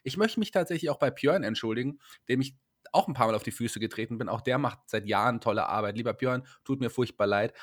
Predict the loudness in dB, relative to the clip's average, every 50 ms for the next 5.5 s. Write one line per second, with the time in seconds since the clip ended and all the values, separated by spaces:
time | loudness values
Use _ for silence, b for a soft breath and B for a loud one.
0 | B B 0 2 2 2 4 4 2 2 2 0 -2 -2 -2 -2 0 0 2 2
1 | 2 0 -2 -2 -2 -4 -4 -4 -6 -6 -4 0 2 2 2 2 0 -2 -6 -8
2 | -4 -2 -2 -2 0 0 0 -2 -2 -4 -6 -6 -4 -4 -4 -4 -4 -6 -6 -6
3 | -6 -6 -8 -8 -8 -6 -6 -6 -6 -6 -8 -10 -8 -6 -4 -2 -2 -2 -4 B
4 | B B B B B -16 -6 -4 -4 -2 0 0 -2 0 0 2 2 2 2 2
5 | 0 -4 -8 -8 -8 -6 -4 -4 -4 -4